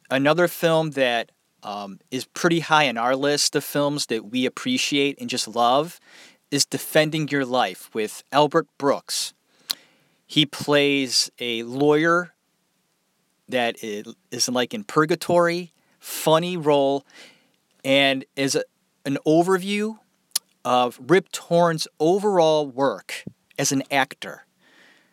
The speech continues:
You had early in his career an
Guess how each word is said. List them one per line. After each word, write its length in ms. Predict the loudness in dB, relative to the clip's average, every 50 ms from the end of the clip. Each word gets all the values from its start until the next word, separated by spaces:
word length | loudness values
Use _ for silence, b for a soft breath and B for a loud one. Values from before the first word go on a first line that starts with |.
| b b b _ _ -6
You 140 | -4 -4 -2
had 260 | 2 2 2 2 2 -2 -4
early 340 | 0 0 0 2 0 -2 -2 -2
in 60 | -4
his 280 | -2 -2 -4 -4 -4
career 600 | -6 -6 -6 -4 -2 -2 -2 -2 -2 -4 -8 -12 -16 -16 -16
an 160 | -14 -14 -14